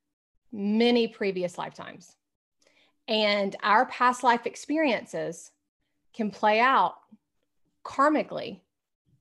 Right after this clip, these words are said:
in this lifetime. So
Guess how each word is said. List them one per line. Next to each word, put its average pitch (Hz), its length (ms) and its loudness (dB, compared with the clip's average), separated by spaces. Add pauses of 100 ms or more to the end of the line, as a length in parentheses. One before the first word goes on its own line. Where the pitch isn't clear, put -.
(520)
in 202 160 0
this 202 200 -2
lifetime. 175 520 -4 (460)
So 214 380 2